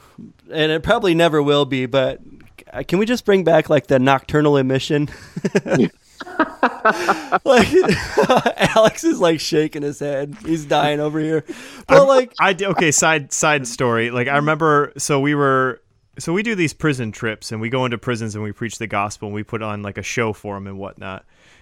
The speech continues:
Speaker 3: And so
Speaker 2: Yeah.
Speaker 3: one night, we're, we're hanging out in the hotel room. We're gonna get up super early to go into one of these prisons. And there's a couple guys, we're all sharing this room. And I said, "You know what, guys? I just, I just feel like we really need to just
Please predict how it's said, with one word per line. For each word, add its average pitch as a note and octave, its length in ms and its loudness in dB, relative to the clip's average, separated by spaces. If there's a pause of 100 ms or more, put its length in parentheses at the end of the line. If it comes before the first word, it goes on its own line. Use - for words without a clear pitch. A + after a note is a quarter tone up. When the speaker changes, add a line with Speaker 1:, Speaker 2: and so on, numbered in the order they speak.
Speaker 3:
And C#3+ 100 -6
so - 120 0
Speaker 2:
Yeah. D#3 80 -2
Speaker 3:
one G#3 180 0
night, D#3 380 0
we're, C3+ 500 2
we're B2+ 140 -6
hanging F3 260 -2
out E3+ 100 0
in D3 60 -8
the C3+ 80 -4
hotel B2+ 400 -2
room. G#2 240 -6
We're A2 80 -6
gonna C3 180 -4
get C3 140 -4
up B2 100 -8
super D#3 360 -8
early A2+ 340 -6
to G#2+ 100 -10
go A2+ 200 -6
into A2+ 240 -8
one A2+ 140 -8
of G#2+ 60 -8
these G#2+ 140 -8
prisons. G2 720 -10
And A2 240 -6
there's A2+ 120 -6
a B2+ 60 -6
couple D3 240 -4
guys, A#2 460 -2
we're A#2+ 160 -4
all A#2 100 0
sharing A2 300 -6
this G#2 180 -12
room. A#2 320 -8 (540)
And B2+ 140 -2
I B2 40 -2
said, C3 180 -8
"You C#3+ 60 -6
know D#3+ 100 -4
what, D3+ 140 -4
guys? C3+ 280 0
I B2+ 80 -10
just, A#2+ 260 -8
I B2 60 -8
just A#2 180 -10
feel C3 200 -6
like A#2 160 -8
we A2+ 80 -8
really G#2+ 260 -6
need G#2 160 -10
to G#2 60 -12
just G2 320 -10